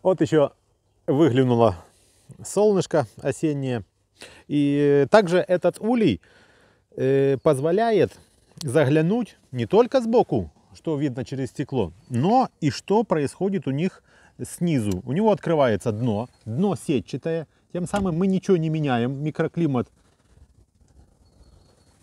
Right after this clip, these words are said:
Вот, кстати, пчёлки вот бегают на сеточке. Вот такое дно. Как бы мы открыли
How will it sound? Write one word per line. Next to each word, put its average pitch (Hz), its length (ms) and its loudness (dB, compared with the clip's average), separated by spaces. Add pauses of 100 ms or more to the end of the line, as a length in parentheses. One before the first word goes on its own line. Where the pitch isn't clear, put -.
Вот, 226 120 -2 (260)
кстати, 175 260 0
пчёлки 156 320 -4
вот 131 120 0
бегают 117 400 -2
на 107 100 -4
сеточке. 92 440 -12 (1160)
Вот 123 260 -6
такое 117 320 0
дно. 175 300 -2 (4000)
Как 117 140 0
бы 127 100 4
мы 131 200 2
открыли 143 680 0